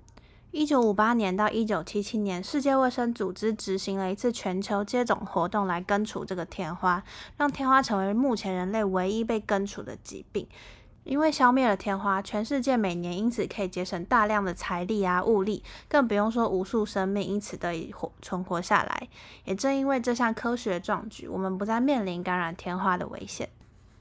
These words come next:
再来下一个疾病呢，就是霍乱。那霍乱大部分发生在一个低收入国家的地区性流行病。霍乱透过被病菌污染的食物和水传播。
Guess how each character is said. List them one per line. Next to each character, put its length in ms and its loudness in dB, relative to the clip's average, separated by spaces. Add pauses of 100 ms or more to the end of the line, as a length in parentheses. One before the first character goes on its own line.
(200)
再 160 0
来 160 2
下 300 4
一 40 0
个 140 -2
疾 240 -8
病 240 0
呢， 200 -4
就 100 -4
是 100 -2
霍 360 4
乱。 200 4 (480)
那 120 2
霍 240 4
乱 160 6
大 100 4
部 140 0
分 240 2
发 200 2
生 280 -2
在 200 2
一 40 -4
个 160 -4
低 240 0
收 220 2
入 200 4
国 220 0
家 180 2
的 80 4
地 240 -2
区 220 -2
性 240 -2
流 180 -6
行 320 -8
病。 180 -4 (360)
霍 200 2
乱 220 4
透 180 0
过 200 2
被 160 4
病 240 2
菌 180 2
污 140 2
染 140 2
的 120 -8
食 300 -4
物 160 4
和 200 -2
水 280 -8
传 320 -10
播。 280 0